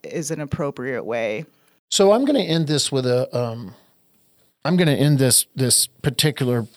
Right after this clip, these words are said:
Speaker 2: podcast with, I hope, some kind of pragmatic guidance here. So I'm thinking about that example you just gave. And so I wanna g-, give this scenario. You do have an employee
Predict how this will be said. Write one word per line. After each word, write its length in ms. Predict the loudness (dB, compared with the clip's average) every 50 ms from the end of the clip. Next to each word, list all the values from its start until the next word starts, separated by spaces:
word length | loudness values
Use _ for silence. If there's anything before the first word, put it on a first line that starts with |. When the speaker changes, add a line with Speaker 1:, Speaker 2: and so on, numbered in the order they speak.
| -4 0
Speaker 2:
podcast 600 | 2 2 2 2 0 0 2 2 2 2 0 -2 -2
with, 420 | -2 0 0 0 0 -2 -6 -14 _ _ _ _ _ _ _ _ _ -20 -20 _ _ _ _ _ _ _ _ _ _ _ _ _ _ _ _ -2
I 140 | 0 2 4
hope, 280 | 4 4 2 2 -2 -10 _ _
some 280 | -4 -2 0 0 0 0
kind 220 | 0 0 0 0
of 100 | 0 0
pragmatic 640 | 0 0 0 0 0 0 0 0 0 2 0 -2 -4 _ _ _ _ _ _ _ _
guidance 500 | 0 2 2 2 0 -2 -2 -2 -2 -2
here. 380 | -2 -2 -4 -6 -8 -10 -12 -18 _ _ _ _ _ -20 -20 -20 -20 -20 -20 -20 -8 0
So 140 | 2 4 6
I'm 140 | 6 6
thinking 260 | 4 4 4 4 6 6
about 220 | 6 6 4 6 4
that 140 | 4 4 4
example 480 | 2 0 0 0 0 0 0 -2 -4
you 140 | -4 -4 -6
just 260 | -6 -4 -4 -4 -6
gave. 320 | -6 -8 -10 -10 -12 -14 -18 _ -20 -20 _ _ _ -2
And 200 | -2 0 0 0
so 140 | 2 2 4
I 40 |
wanna 200 | 4 4 2 2
g-, 260 | 0 -2 -6 -12 -12 -12 -4
give 200 | -2 -2 -2 0 0
this 140 | 0 0 0
scenario. 580 | 0 0 -2 -2 -4 -4 -6 -6 -8 -8 -12 -14 _ _ -20 -20 -20 -20 -20 -20 -20 -20 -20 -20 _ _
You 120 | -2 0
do 220 | 4 6 6 6 6
have 240 | 6 4 4 2
an 80 | 0 -2
employee 640 | -4 -6 -6 -4 -4 -4 -4 -4 -6 -10 -12 -14